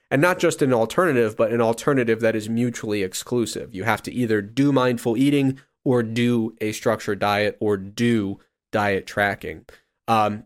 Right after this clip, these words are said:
so let, let's first talk about what mindful eating actually is. Um, it is not the same thing as intuitive eating.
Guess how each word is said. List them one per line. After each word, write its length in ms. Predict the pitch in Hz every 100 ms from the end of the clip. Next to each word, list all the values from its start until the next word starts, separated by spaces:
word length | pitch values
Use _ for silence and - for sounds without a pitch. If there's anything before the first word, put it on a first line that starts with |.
| _
so 160 | - 165
let, 260 | 180 220
let's 200 | 208 214
first 340 | - 180 180 -
talk 180 | 147 135
about 240 | 120 120
what 220 | 117 117
mindful 420 | 113 113 110 110
eating 280 | 104 107 107
actually 520 | 95 98 - 110 98
is. 460 | 95 101 - - - - _ _ _ -
Um, 460 | 117 110 107 107 - _ _ _
it 140 | 143
is 160 | 147 135
not 380 | 135 139 120 - _
the 140 | 131
same 240 | - 120 113
thing 240 | 113 107
as 240 | 107 107
intuitive 500 | 101 98 110 98 95
eating. 480 | 95 123 127 117 110